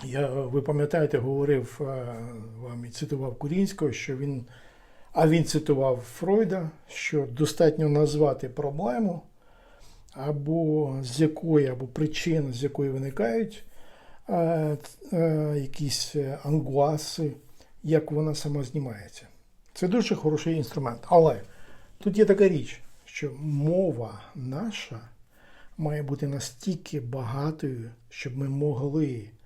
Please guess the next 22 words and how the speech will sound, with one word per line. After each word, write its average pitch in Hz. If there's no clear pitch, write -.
назвати 127
цю 135
проблему. 123
Тому 135
мова 147
тут 123
дуже 156
важливий, 151
має 135
такий 151
дуже, 139
дуже 143
важливий 135
аспект. -
Друга 190
порада. 123
Самодогляд. 170
Це -
можна 214
швидше 214
назвати 175
профілактика. 151